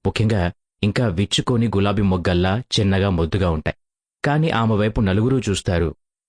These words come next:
ఆమె అనుకోకుండా ఆకర్షిస్తుంది. కుటుంబంలోకి ఆఖరి పిల్ల కావడం చేత అల్లారు ముద్దుగా పెరిగింది. అలా పెరిగినందువల్ల సహజంగా అబ్బే లక్షణాలన్నీ శాంతకు ఉన్నాయి.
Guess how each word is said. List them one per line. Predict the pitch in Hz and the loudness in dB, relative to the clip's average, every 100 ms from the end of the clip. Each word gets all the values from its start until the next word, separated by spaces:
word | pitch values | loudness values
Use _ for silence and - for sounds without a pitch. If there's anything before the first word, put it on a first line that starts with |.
| - | -2
ఆమె | 95 95 | 0 0
అనుకోకుండా | 87 101 113 - 92 92 | 0 0 -2 -2 0 0
ఆకర్షిస్తుంది. | 82 98 92 101 - - 76 - _ _ _ | 0 -2 -4 -4 -4 -2 -2 -4 _ _ _
కుటుంబంలోకి | - 127 180 185 147 135 151 | -4 0 0 0 0 0 0
ఆఖరి | 107 117 143 | 0 -2 -2
పిల్ల | 135 113 | 0 -2
కావడం | 107 101 98 95 98 | 0 0 0 0 -2
చేత | 87 | -2
అల్లారు | 92 82 92 98 101 101 | 0 -2 0 0 0 0
ముద్దుగా | 87 80 92 | -2 0 -2
పెరిగింది. | 87 85 82 80 - _ _ - | 0 0 0 -2 -4 _ _ -6
అలా | 101 98 | -2 -2
పెరిగినందువల్ల | 95 90 98 101 95 90 90 110 | -2 -2 0 0 0 0 0 -2
సహజంగా | - 95 101 110 101 | -2 -2 0 0 0
అబ్బే | 87 95 | -2 0
లక్షణాలన్నీ | 87 85 - 120 98 90 92 85 | 0 0 0 0 0 0 0 0
శాంతకు | 95 101 90 92 - | -2 -2 0 -2 -2
ఉన్నాయి. | 80 78 | -2 -2